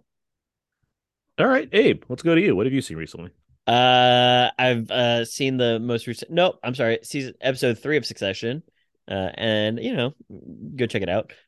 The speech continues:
Speaker 2: <laughs> Um, but then it really in line with what we're talking about this week,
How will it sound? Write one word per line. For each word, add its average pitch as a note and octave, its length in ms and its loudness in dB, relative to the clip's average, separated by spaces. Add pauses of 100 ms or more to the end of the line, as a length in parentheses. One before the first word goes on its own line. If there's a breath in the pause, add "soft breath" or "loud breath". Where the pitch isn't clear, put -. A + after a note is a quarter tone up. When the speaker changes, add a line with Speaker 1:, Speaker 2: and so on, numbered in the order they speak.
Speaker 2:
<laughs> - 180 -8
Um, C3+ 340 0
but D#3 140 0
then F3 300 -2
it - 160 -8
really C4 460 2
in F#3+ 360 0
line A3 300 0
with G#3+ 140 2
what E3 140 -4
we're E3 120 -2
talking F#3+ 200 -2
about C#3+ 180 -2
this G3 200 -4
week, A#3 240 -6